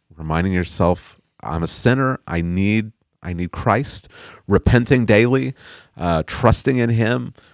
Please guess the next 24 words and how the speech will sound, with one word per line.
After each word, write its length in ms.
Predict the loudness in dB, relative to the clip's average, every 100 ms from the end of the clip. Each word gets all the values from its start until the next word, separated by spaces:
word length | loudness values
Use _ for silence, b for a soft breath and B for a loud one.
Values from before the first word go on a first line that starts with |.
| b
remembering 680 | -2 0 2 2 2 2 2
that, 280 | 0 -2 -4
that 240 | -2 -2
you're 140 | 2 0
standing 580 | 0 0 2 2 -2 -2
before 380 | -2 2 2
God, 480 | 2 4 6 4 2
your, 340 | 0 2 2 0
your 160 | -2 -2
righteousness, 760 | 2 0 -2 -8 -6 -6 -6
your 80 | -6
peace 500 | -4 -2 -2 -4 -10
with 220 | -6 -6 0
God, 300 | 2 2 0 b _
it's 120 | -4
not 160 | -2
based 300 | 0 -2 -4
upon 240 | -8 -6 -4
yourself, 400 | -6 -6 -6 -8
it's 80 | -8
based 260 | -6 -6
upon 220 | -8 -10 -10
Christ 360 | -10 -12 -12
alone. 320 | -14 -14 -16